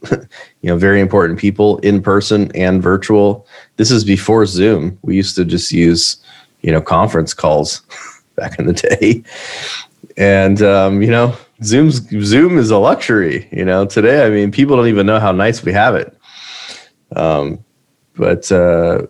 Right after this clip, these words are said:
as we started building out the business and I started realizing that I was actually able to accomplish more with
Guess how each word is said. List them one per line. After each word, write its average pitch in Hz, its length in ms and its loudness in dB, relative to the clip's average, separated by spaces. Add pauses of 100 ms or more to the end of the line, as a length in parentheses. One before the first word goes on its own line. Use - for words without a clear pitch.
(140)
as 101 260 0
we 101 100 2
started 101 520 0
building 101 340 0
out 98 180 -2
the 95 80 -4
business 98 580 -2
and 82 80 -2
I 90 80 0
started 98 300 0
realizing 92 560 2
that 85 100 0
I 92 120 2
was 101 160 0
actually 101 360 0
able 107 160 2
to 98 120 -2
accomplish 98 520 -2
more 104 500 0 (1120)
with 101 260 -2